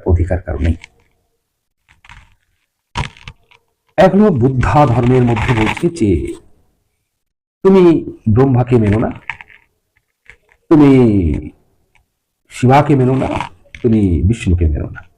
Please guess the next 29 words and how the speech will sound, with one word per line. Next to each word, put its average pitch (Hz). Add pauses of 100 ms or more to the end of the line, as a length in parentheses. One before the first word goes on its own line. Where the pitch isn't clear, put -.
(680)
কোনো 240
দেবদেবীর 104
পূজা 92
করার 73
দরকার 64
নেই। - (1700)
আসলে -
দেবদেবী 113
কারা? 123 (340)
এই 143
মানুষেরাই 120
তো 175
দেবদেবী। - (1700)
এই 175
মানুষের 165
মধ্যে 190
যখন 202
মানবিকতার 170
পূর্ণ 190
বিকাশ 160
হয়, 104
তখন 156
একজন 165
মানুষের 156
মধ্যে 180
থেকে 196
দেবত্বের 170
জন্ম 85
হয়। 76